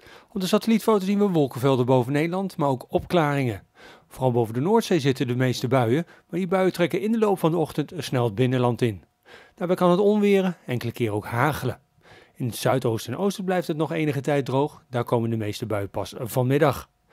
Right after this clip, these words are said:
Vanmiddag trouwens ook de zwaarste buien, dan kan het echt af en toe flink hozen. Temperaturen lopen op naar zo'n zestien tot achttien graden, maar tijdens een zware bui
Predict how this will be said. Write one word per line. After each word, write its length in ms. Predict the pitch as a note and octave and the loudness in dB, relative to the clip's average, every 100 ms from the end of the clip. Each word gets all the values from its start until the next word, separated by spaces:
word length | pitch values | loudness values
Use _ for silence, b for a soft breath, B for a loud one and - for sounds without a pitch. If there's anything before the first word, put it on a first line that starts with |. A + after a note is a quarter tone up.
| B B B | B B B
Vanmiddag 300 | - G3+ G3 | -4 0 0
trouwens 300 | - F#3 E3 | 0 0 0
ook 100 | C#3+ | -2
de 140 | B2+ B2 | -2 -4
zwaarste 480 | B2 D3+ F#3 - F#3 | -2 -2 -2 -2 4
buien, 380 | F3+ F3 F3+ - | 4 4 2 -4
dan 100 | C#3+ | -8
kan 140 | B2 | -4
het 120 | C3 B2 | -2 -4
echt 200 | D3 - | -6 -6
af 140 | A#2+ | -6
en 60 | - | -4
toe 180 | B2 | -6
flink 280 | G#2 - B2 | -4 -4 -4
hozen. 500 | G2 A2 D3 C3 A#2+ - _ B B B B | 0 4 4 4 0 -4 _ B B B B
Temperaturen 600 | G3 - E3+ B3 A#3+ G3+ | -2 0 0 2 4 6
lopen 260 | E3+ C#3+ | 6 6
op 80 | C3 | 4
naar 140 | B2 | 2
zo'n 140 | A2+ A2 | -2 -2
zestien 360 | A2 A2+ - | -2 -2 -4
tot 180 | G#2+ A#2 | -6 -8
achttien 360 | - - - F3 | -6 -4 -2 0
graden, 420 | F3 E3 E3 D#3+ _ | 0 0 0 -4 _
maar 140 | A2+ | -6
tijdens 360 | - D#3+ G3 F#3 | 0 0 0 0
een 80 | E3+ | -2
zware 380 | D#3 D#3 C#3+ | 0 2 2
bui 260 | B2+ B2 A#2+ | 2 0 -2